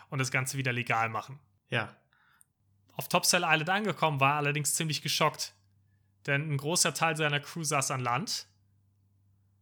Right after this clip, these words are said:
Speaker 1: und nur noch ein Schiff stand in der Ecke rum.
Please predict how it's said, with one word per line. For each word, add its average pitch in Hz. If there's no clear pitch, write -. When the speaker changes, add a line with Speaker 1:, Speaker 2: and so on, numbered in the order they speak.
Speaker 1:
und 156
nur 156
noch 160
ein 165
Schiff -
stand 117
in 113
der 120
Ecke 117
rum. 110